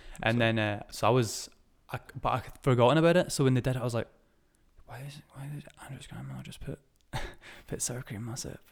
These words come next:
Speaker 1: Is this a normal thing?" And I was like, "Wait, that's a thing, um, that, like, these,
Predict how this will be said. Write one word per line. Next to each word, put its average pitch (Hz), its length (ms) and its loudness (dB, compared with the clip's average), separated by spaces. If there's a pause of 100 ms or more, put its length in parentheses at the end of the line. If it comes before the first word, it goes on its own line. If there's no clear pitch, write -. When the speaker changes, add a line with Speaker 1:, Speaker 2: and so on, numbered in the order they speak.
(420)
Speaker 1:
Is - 80 -18
this 135 120 -8
a 123 60 -2
normal - 280 -4
thing?" 135 240 -6
And 143 100 2
I 143 40 4
was 139 100 2
like, - 220 -6
"Wait, - 160 -12 (120)
that's 143 140 -6
a 135 40 -6
thing, 143 360 4 (500)
um, 123 600 2 (440)
that, 123 280 -4
like, - 400 -10
these, 127 260 0